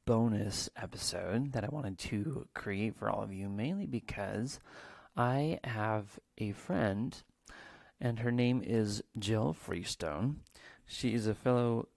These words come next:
coaching friend, and she is an expert on Heavenly Mother. And she reached out to me to see if she could talk about Heavenly Mother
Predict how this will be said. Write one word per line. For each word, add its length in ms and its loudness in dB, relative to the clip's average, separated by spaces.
coaching 420 -2
friend, 500 -2
and 580 0
she 220 -2
is 320 -2
an 200 -6
expert 680 -4
on 320 -2
Heavenly 520 -2
Mother. 600 -4
And 640 2
she 200 -2
reached 240 2
out 240 2
to 60 0
me 400 -2
to 100 4
see 440 2
if 100 0
she 160 -4
could 180 2
talk 640 0
about 520 2
Heavenly 320 -4
Mother 500 -2